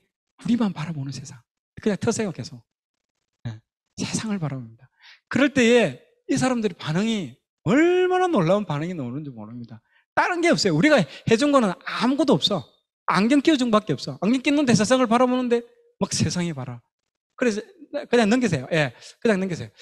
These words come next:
보면, 예, 안 됩니다. 예. 전도는 안경을 바꿔주는 겁니다. 그래서 어떻게 보면요, 나중에 보면요, 이 생명이 있거든요. 평생 동안 색깔을 못 보는 사람이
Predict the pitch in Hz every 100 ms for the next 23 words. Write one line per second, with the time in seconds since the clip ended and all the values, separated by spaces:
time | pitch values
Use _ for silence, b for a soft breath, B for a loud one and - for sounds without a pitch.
0 | b _ - 247 233 226 170 - 220 147
1 | 135 156 147 127 127 120 b b _ -
2 | 233 277 269 196 160 208 254 151 170 147
3 | 143 123 - 302 311 285 233 - 262 277
4 | 247 262 226 214 160 147 151 196 220 220
5 | 196 160 143 - 170 - 254 254 226 165
6 | 131 123 262 247 285 262 226 - 285 220
7 | 151 156 170 160 143 185 156